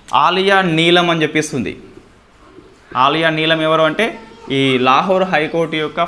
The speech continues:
ఫస్ట్ ఉమెన్ చీఫ్ జస్టిస్‌గా అపాయింట్‌మెంట్ అయింది. In fact ఇదే పంజాబ్ రాష్ట్రానికి, so పంజాబ్ రాష్ట్రానికి ఫస్ట్ ఉమెన్ సీఎంగా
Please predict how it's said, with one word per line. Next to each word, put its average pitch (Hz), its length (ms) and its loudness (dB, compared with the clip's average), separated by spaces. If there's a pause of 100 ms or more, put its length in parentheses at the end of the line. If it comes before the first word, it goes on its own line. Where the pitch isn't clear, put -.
ఫస్ట్ 147 280 -6 (100)
ఉమెన్ 151 280 -6 (420)
చీఫ్ 147 220 -8
జస్టిస్‌గా 143 440 -6
అపాయింట్‌మెంట్ 127 420 -6
అయింది. 90 220 -6 (1500)
In 185 120 -2
fact 233 180 2 (120)
ఇదే 233 120 4 (140)
పంజాబ్ 214 340 2 (100)
రాష్ట్రానికి, 202 500 0 (500)
so 170 60 0 (120)
పంజాబ్ 196 460 2
రాష్ట్రానికి 196 500 0
ఫస్ట్ 190 340 -2 (200)
ఉమెన్ 202 320 0
సీఎంగా 196 500 2